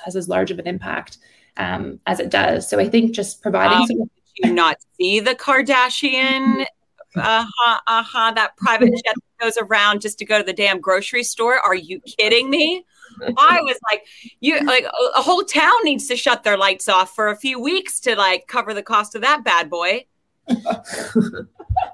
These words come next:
Speaker 3: I, and I think to be, to be fair, that's, that's also, I suppose, one of the challenges. Certainly, I, I find I, I've been wanting to do the drive-free day for ages, but I can't right now with my, with the kids and with, you know, things that,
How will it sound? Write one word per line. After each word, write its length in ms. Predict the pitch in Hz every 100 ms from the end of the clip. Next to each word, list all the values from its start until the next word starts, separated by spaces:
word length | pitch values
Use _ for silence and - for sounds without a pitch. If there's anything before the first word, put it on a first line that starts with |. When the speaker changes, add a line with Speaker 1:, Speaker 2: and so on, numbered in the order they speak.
| - 233 - - 480 508
Speaker 3:
I, 60 | 254 - 247
and 100 | 269
I 60 |
think 240 | 277 302 - -
to 60 |
be, 280 | 247 285 277 -
to 80 | 233
be 160 | 247
fair, 260 | 240 247 226
that's, 240 | 220 - - _ -
that's 240 | 220 190
also, 460 | 220 220 214 190 190
I 100 | 170
suppose, 340 | 170 202 185
one 140 | 175 175
of 60 |
the 60 | 160
challenges. 440 | 180 165 160 160
Certainly, 280 | - 196 185
I, 280 | 180 254 240 -
I 160 | 208 247
find 540 | - 160 147 143 160 - _ _ _
I, 640 | 190 185 185 180 180 175 - _ -
I've 120 | 185
been 180 | 202 190
wanting 320 | 190 202 202
to 100 | 190
do 180 | 190 190
the 100 | 165
drive-free 580 | 175 170 175 - 202 196
day 320 | 190 175 165
for 180 | - -
ages, 440 | 175 190 220 226
but 140 | 196
I 100 | 165
can't 420 | 165 - 175 233 233
right 220 | 185 180
now 260 | 185 202 233
with 200 | 196 190
my, 440 | 185 170 170 165 -
with 140 | 170
the 60 | -
kids 520 | - 208 190 180 -
and 140 | 170
with, 220 | 170 147 -
you 160 | 175 156
know, 80 |
things 300 | 151 170 160
that, 180 | 156 -